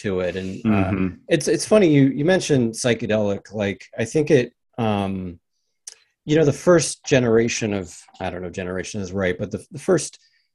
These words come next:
Speaker 1: group of people to, to read this were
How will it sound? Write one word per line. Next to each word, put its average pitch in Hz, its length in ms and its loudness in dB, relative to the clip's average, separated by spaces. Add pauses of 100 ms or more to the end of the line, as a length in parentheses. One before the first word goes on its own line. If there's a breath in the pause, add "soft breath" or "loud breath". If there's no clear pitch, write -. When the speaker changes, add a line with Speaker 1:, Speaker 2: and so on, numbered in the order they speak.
(260)
Speaker 1:
group 147 220 6
of 123 160 2
people 113 640 0 (100)
to, 101 560 -6
to - 180 -8
read 110 340 -2
this 98 380 -4
were 98 300 -4